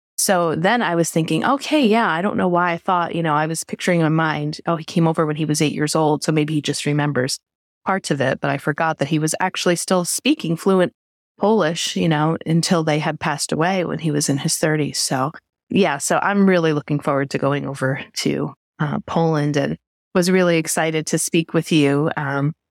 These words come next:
to also just have this recording so he can listen to it, and hopefully it'll, you know, he'll really relate to it. And, you know, I think when you share these types of stories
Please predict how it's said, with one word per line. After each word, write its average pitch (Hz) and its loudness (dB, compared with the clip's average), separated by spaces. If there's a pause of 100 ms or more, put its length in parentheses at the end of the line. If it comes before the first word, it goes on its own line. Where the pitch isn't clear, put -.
(340)
to - 2
also 151 -2
just 147 -2
have 151 -4
this 151 -2
recording 151 2
so 185 2
he 233 2
can 180 0
listen 151 0
to 165 2
it, 180 2
and 202 0
hopefully 214 0
it'll, 196 0
you 208 2
know, 190 2 (380)
he'll 214 2
really 208 4
relate 190 0
to 156 2
it. 143 0
And, 151 2
you 175 4
know, 156 0
I 165 -2
think 170 0
when 165 2
you 156 2
share 165 2
these 156 0
types - -2
of 160 -2
stories 170 2